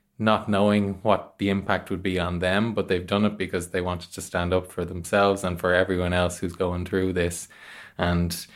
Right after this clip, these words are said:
you know, th-, there's one of the founder members, Jason, um,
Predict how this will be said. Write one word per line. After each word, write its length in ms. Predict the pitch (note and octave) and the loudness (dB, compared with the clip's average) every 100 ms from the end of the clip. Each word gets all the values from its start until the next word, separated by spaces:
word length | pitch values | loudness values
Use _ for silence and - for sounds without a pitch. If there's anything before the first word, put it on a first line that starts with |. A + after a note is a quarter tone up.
| - | -10
you 100 | - | 0
know, 180 | G2+ F2+ | 4 4
th-, 360 | F2+ G#2 G2 G2+ | 2 0 -2 -2
there's 220 | - F2+ | -4 -2
one 160 | G#2+ G2+ | 2 2
of 60 | F#2 | 2
the 60 | |
founder 340 | F#2 G2 G2 G2 | 2 2 4 2
members, 400 | F#2 F2+ F2 E2+ | 2 0 -2 -2
Jason, 680 | G2+ F#2+ F#2+ - F2+ E2+ F2 | -2 0 0 -4 -4 -4 -4
um, 600 | A2 F#2 F2+ F2+ F2 E2+ | -2 0 0 -2 -2 -6